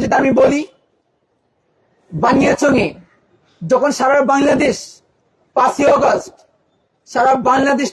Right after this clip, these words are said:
তখন বিজয় মিছিল উন্মত্ত, কিন্তু ঠিক একই সময়ে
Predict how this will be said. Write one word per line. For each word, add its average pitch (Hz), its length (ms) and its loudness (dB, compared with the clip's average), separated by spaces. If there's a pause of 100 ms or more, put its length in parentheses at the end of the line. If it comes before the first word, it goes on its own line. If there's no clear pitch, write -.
তখন 277 200 0 (160)
বিজয় 269 300 2
মিছিল 294 240 -2 (100)
উন্মত্ত, - 360 -2 (960)
কিন্তু 294 300 2 (1000)
ঠিক - 140 -2 (200)
একই 320 180 -2 (100)
সময়ে 311 340 0